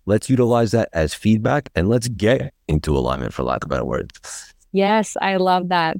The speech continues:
Speaker 2: Thank you so much. Oh my goodness, I can't wait for this to air. I'm so <laughs> excited. Uh, thank you for so much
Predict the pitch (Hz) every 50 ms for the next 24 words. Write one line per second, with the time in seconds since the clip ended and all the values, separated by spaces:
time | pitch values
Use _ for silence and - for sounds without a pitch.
0 | _ - 196 190 202 202 - 208 196 196 202 - - - - 202 190 196 208 208
1 | 208 196 190 185 180 165 151 - - - - - 185 190 190 185 185 175 180 165
2 | 165 165 165 - - 175 170 - - 185 175 - 143 170 - - 160 160 170 -
3 | - - - 165 165 165 180 180 - - 269 220 - 302 320 - - - - -
4 | 349 - - 359 - - 359 359 370 - 427 403 _ - - - - - - -
5 | - - - - - - 294 320 339 339 339 339 - 330 320 311 - 339 294 311
6 | 320 302 - 330 277 277 277 285 254 -